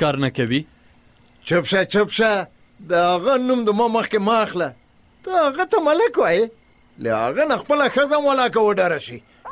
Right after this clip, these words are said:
Speaker 2: کلیوال خو لا په ځای پرېږده.
Speaker 1: تاسو ته څه ووایم پلار جانه؟ دا ډول بحثونه تاسو سره هیڅ ګټه نه لري.
Speaker 2: چې دا سته، د ما سره هم دا ډول بحث مه کوه. له خولې دې د شیدو بوی ځي او د یو ملک سره لګیا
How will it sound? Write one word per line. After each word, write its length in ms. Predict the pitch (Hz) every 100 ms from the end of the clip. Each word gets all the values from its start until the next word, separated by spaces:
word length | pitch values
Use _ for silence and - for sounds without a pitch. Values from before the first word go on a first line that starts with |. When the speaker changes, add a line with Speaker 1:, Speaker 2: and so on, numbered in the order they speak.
| -
Speaker 2:
کلیوال 340 | 339 349 330
خو 100 | 277
لا 120 | 302
په 120 | 277 277
ځای 180 | 294 247 170
پرېږده. 360 | 165 120 110 - _ _ 571 571 - 554 571 - -
Speaker 1:
تاسو 360 | 175 165 151 160
ته 140 | 156
څه 120 | 147 156
ووایم 420 | 147 147 135 127
پلار 240 | 127 127 127 117
جانه؟ 280 | 107 95 87 - 165 165
دا 160 | 240 214
ډول 280 | 208 202 175
بحثونه 480 | 175 165 190 180
تاسو 320 | 170 190 170 170
سره 220 | 175 180
هیڅ 180 | 226 185 160
ګټه 240 | 185 170 143
نه 60 | 120
لري. 300 | 107 92 85 - _ _ _ -
Speaker 2:
چې 100 | 185 190
دا 120 | 302
سته، 220 | - 302 285 247 196
د 40 |
ما 160 | 220 285
سره 200 | 269 269
هم 80 | 254
دا 120 | 262
ډول 220 | 262 254
بحث 260 | 233 226 220
مه 120 | 240
کوه. 240 | 233 220 208 _ _ _ _ _ -
له 100 | 139
خولې 420 | - 175 240 240
دې 80 | 240 214
د 60 |
شیدو 360 | 208 208 196 254
بوی 360 | 208 262 277 233
ځي 380 | 247 240 190 147 - - - - _ 180
او 180 | 175
د 80 | 160
یو 200 | 180 190
ملک 300 | 185 202 269
سره 200 | 254 233
لګیا 300 | 220 226 277